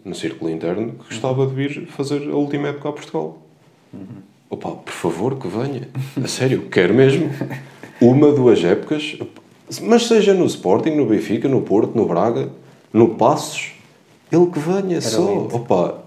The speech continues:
Speaker 1: adorava ver o Ronaldo a fazer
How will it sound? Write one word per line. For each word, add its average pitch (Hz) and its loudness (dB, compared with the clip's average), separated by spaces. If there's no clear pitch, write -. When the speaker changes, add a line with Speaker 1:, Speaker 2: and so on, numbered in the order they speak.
Speaker 1:
adorava 110 6
ver 98 8
o 95 6
Ronaldo 101 4
a 101 -2
fazer 98 2